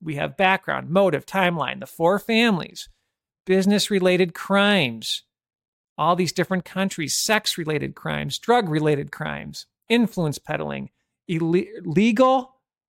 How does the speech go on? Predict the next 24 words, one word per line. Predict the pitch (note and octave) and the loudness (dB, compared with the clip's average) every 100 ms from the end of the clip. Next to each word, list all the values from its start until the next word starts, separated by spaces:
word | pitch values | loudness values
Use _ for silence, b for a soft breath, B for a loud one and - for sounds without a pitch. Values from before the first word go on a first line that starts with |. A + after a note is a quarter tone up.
| _ | _
accountability. | F3+ - G3+ G#3 G3+ C#3 F#3 F#3 D3+ - - _ _ _ _ _ _ | -4 0 2 4 4 4 4 4 2 -2 -10 _ _ _ _ _ _
Table | E3+ F3 G3 | -2 2 2
of | F3 | 0
contents, | - F3+ F3+ - C#3 - | -2 -2 -2 -4 -8 -8
my | D3 | -10
friends. | - D3+ D3 | -6 -8 -6
And | D#3 | -4
what | F3 B3 | -2 -2
does | G#3+ | 0
the | |
New | G3+ G3 | 2 4
York | F3+ - | 2 0
Post | - E3 D3+ - - | -4 -4 -4 -8 -10
say | - C#3+ | -8 -8
about | C#3 C3 C3 | -8 -8 -8
it? | - _ _ b b b _ - | -12 _ _ b b b _ -4
Right-wing | D3+ G#3 C#4+ - F#3+ G3 G3 F3+ | 2 2 2 -2 0 2 4 4
nonprofit | F3 F#3 - F3+ E3+ - | 2 2 2 0 0 -2
research | E3+ F3 - D#3 | -2 -2 -4 -8
group, | - D#3 D3+ | -6 -6 -2
notice | D#3+ E3+ | -4 -2
the | - | -2
right | C#3 C#3+ D#3 - | 0 2 2 2
wing. | - D3+ D3+ F#3 | 2 4 4 0